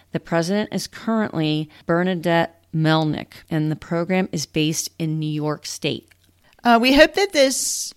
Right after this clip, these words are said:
Speaker 2: podcast, which deals with a lot of things that people don't really want to deal with, mental health, a lot of times exacerbates because people don't want to deal with their feelings and emotions.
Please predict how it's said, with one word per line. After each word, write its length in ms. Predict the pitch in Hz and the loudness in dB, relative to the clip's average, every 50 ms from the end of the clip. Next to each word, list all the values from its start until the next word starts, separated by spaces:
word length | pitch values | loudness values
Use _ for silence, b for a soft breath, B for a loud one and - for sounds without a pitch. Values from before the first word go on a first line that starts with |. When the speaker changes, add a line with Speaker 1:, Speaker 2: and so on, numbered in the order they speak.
| _ _ _ _ - | _ _ _ _ -4
Speaker 2:
podcast, 800 | - 240 226 214 202 202 - - 233 208 196 190 190 196 - | 4 6 6 6 6 4 0 2 4 4 4 4 2 0 -2
which 580 | - - 214 208 196 - - - - - - - _ | -2 2 2 2 2 0 -6 -8 -8 -8 -10 -10 _
deals 420 | - 208 202 202 202 190 190 196 214 | -2 0 2 2 2 0 -2 -2 -4
with 200 | 190 185 185 - | -4 -4 -4 -2
a 100 | 196 185 | -4 -2
lot 240 | 185 185 185 180 180 | 0 0 0 2 0
of 100 | 180 180 | -2 -2
things 640 | - 196 180 175 175 175 165 156 - 185 - - - | -4 -4 -4 -4 -4 -6 -6 -8 -8 -8 -8 -10 -6
that 520 | - 185 185 180 170 170 175 - - _ | -4 -2 0 0 0 0 -2 -6 -12 _
people 340 | - 269 247 233 - 208 208 | -4 -4 -2 0 0 2 2
don't 240 | 190 190 180 - - | 2 0 0 -2 -4
really 300 | 190 190 190 185 185 175 | -4 -2 0 0 0 0
want 540 | 160 156 156 156 160 165 165 170 180 175 - | -2 -4 -6 -8 -4 -2 0 0 0 -2 -4
to 120 | - 202 | -6 -6
deal 300 | 175 180 185 185 180 175 | -2 0 0 0 2 0
with, 260 | 170 175 165 175 - - - - - - | 0 0 0 0 -2 -8 -14 -20 -14 -8
mental 440 | 175 185 190 190 185 - 208 180 | -4 -2 -2 -2 -2 -2 -4 -4
health, 380 | 196 202 190 185 185 185 185 - B B B B B B B B B B | 0 2 2 2 2 0 -2 -8 B B B B B B B B B B
a 80 | - 165 | -4 -2
lot 240 | 170 170 180 185 | 0 2 2 2
of 100 | 180 180 | 0 -2
times 580 | 180 - 190 170 180 170 160 165 175 175 - b b b b b b - - - _ _ | -4 -4 -2 0 0 0 0 -2 -4 -6 -10 b b b b b b -18 -18 -18 _ _
exacerbates 1040 | - 196 175 165 165 185 180 175 185 185 - 208 190 170 185 180 180 180 170 - - - | -4 -4 -2 -2 0 2 4 4 4 4 2 -2 0 2 2 4 4 4 2 0 -6 -8
because 420 | - 175 180 - - 190 170 170 165 | -8 -8 -6 -4 -2 -2 -2 -2 -4
people 380 | - - 208 190 - 180 180 | -6 -10 -10 -8 -6 -6 -6
don't 240 | 170 170 170 160 - | -4 -6 -6 -8 -8
want 140 | - 170 175 | -10 -8 -8
to 80 | 175 170 | -8 -10
deal 440 | 151 160 160 160 160 165 165 170 | -6 -4 -2 -2 0 0 0 0
with 220 | 165 170 180 196 - | 0 -2 -2 -4 -4
their 180 | - 196 185 | -4 -4 -4
feelings 680 | 185 - - 190 180 175 180 175 170 170 170 175 165 - | -6 -6 -6 -6 -4 -4 -4 -4 -4 -4 -6 -6 -8 -10
and 200 | - - 185 180 | -8 -8 -6 -6
emotions. 880 | 175 175 170 165 160 165 170 - - 190 190 190 190 196 220 214 - | -6 -6 -6 -6 -6 -6 -6 -6 -6 -6 -4 -4 -2 -2 -4 -4 -6